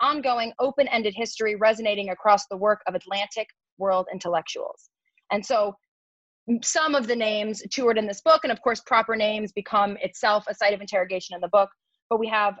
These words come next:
work explored from Lorraine Hansberry, Sergei Eisenstein, Edward Glissant, Malcolm X, many others, and ultimately, uh, the, the, the central speculative point is the encounter between Bertolt Brecht and C L R James,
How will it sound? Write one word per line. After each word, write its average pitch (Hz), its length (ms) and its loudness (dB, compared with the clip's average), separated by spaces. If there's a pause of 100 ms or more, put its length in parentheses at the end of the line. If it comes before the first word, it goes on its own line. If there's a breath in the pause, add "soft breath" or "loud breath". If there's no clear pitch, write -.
(100)
work 214 280 2
explored 214 460 0
from 202 160 -2
Lorraine 208 260 0
Hansberry, 190 600 -4 (320)
Sergei 240 460 0
Eisenstein, 262 840 -2
Edward 214 300 0
Glissant, 277 560 0
Malcolm 214 400 0
X, 233 420 -2 (240)
many 220 300 0
others, 254 460 2
and 247 120 -6
ultimately, 240 800 2
uh, 196 220 0 (180)
the, 196 260 -8
the, 202 100 -10 (140)
the 202 100 -6
central 294 340 2 (300)
speculative 214 640 -2
point 202 340 0
is 202 80 -2
the 208 140 2
encounter 226 400 2
between 208 320 -4
Bertolt 277 460 0
Brecht 220 280 0 (300)
and 208 120 -8
C 277 380 -4
L 226 240 2
R 190 160 0
James, 185 560 -4